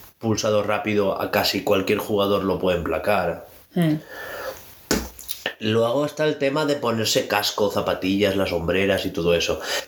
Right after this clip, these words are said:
Speaker 1: Te hace más pesado, tienes menos regate, pero no te derriban,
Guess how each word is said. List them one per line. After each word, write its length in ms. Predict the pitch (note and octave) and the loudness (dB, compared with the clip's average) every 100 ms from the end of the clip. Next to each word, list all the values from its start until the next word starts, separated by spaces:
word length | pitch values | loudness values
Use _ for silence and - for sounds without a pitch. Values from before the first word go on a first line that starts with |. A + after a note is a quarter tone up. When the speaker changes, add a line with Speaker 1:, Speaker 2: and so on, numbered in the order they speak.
| - | -4
Speaker 1:
Te 80 | |
hace 180 | G#2 A2 | -2 0
más 160 | G2+ F#2+ | 0 0
pesado, 560 | G2 - A2+ G2 F#2 - - - | -2 2 2 2 0 -4 -14 -4
tienes 280 | A2 G#2+ | 0 0
menos 260 | G#2 G#2 G2 | 0 0 0
regate, 580 | F#2+ F#2 G2 F#2+ F#2 - - - | 0 0 0 0 -2 -2 -10 -12
pero 240 | - G2 F#2+ | -2 0 2
no 180 | G2+ G2 | 0 0
te 120 | F#2+ | 0
derriban, 640 | F2 G#2 A#2 G2 F2+ F2+ | 0 0 0 2 0 -4